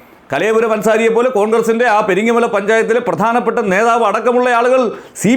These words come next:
പി എം സ്ഥാനാർത്ഥികളായി തിരഞ്ഞെടുക്കപ്പെടുന്നു. കോൺഗ്രസ്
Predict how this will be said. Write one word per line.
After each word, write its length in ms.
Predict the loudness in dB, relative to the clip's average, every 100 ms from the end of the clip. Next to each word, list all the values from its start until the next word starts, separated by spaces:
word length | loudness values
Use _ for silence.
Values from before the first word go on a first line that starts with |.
| 2
പി 80 | 0
എം 60 | 0
സ്ഥാനാർത്ഥികളായി 580 | 0 0 0 0 0 0 0
തിരഞ്ഞെടുക്കപ്പെടുന്നു. 680 | 0 0 0 0 0 0 -2 -8 -16 _ -20 _ _ _ _ _ _ _ _ _ _ -2
കോൺഗ്രസ് 580 | 0 2 2 0 0